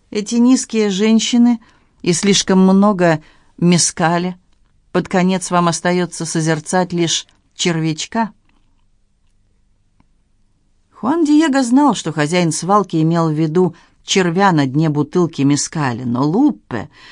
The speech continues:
сказала, что Эль Хефе также подразумевал свой пенис,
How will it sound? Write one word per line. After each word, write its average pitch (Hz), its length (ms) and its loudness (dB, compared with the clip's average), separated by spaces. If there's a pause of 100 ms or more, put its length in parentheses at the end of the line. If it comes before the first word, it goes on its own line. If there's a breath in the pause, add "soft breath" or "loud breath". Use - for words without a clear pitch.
(100)
сказала, 247 520 0
что 220 200 -4
Эль 196 160 0
Хефе 226 420 -4
также 185 440 -2
подразумевал 160 760 0
свой 180 280 2
пенис, 185 560 -2